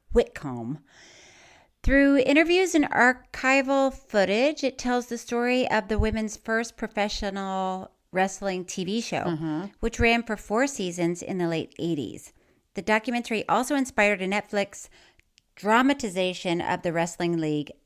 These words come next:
Speaker 1: Glow, the story of the gorgeous ladies of wrestling, debuted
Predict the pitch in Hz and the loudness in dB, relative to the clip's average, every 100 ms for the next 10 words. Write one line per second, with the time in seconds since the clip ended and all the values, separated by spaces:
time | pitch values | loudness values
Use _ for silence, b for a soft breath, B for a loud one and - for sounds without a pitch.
0 | 151 - 147 135 131 135 214 269 196 - | -14 -6 -2 -2 -2 -2 -2 -2 -6 -6
1 | 175 165 190 - 170 156 143 143 156 165 | -4 -2 -2 -4 -6 -6 -6 -4 -6 -8
2 | - 131 135 151 175 160 135 - 135 175 | -6 -6 -6 -6 -6 -6 -6 -6 -6 -6
3 | B B B B _ - 233 - 226 226 | B B B B _ 0 2 2 0 2
4 | 233 | 2